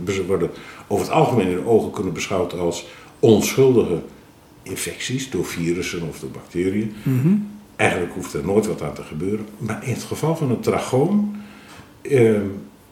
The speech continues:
Speaker 1: is die bindvliesontsteking die, ehm, veroorzaakt littekentjes. En die littekentjes die kleven aan elkaar.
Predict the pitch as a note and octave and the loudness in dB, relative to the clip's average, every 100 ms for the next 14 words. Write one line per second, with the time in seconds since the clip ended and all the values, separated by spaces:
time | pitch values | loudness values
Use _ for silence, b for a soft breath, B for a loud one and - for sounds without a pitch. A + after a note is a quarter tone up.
0 | E3+ - - - A2 G#2 C#3 D3+ - B2 | -14 -8 -4 -4 -4 2 4 4 0 -4
1 | G#2+ G#2 - A2 A2 A2+ A2+ B B B | -4 -4 0 2 2 0 -2 B B B
2 | B G#2+ A2+ G#2 G#2 - A2+ F#2+ F#2 F#2 | B -2 2 2 0 -2 -4 -4 -4 -8
3 | F2 - G#2+ D3 D#3+ C3 C3 - - - | -10 -2 0 6 6 8 6 4 0 -8
4 | - - - - - - - - - - | -16 -20 -20 -20 -20 -20 -20 -20 -20 -20
5 | - G2 C3 G3+ D#3+ G2+ G2+ - G3+ - | -12 2 6 6 6 2 0 -4 -4 -4
6 | A2 F#2+ B2 E3+ D#3 C3+ A#2+ - G2 G2+ | -4 -2 0 0 0 -2 -6 -10 -10 -6
7 | B2+ C3 G#2+ F#2 F#2 E2 B2 C3 F#3+ A3 | 0 2 2 -2 -4 -4 -2 0 2 0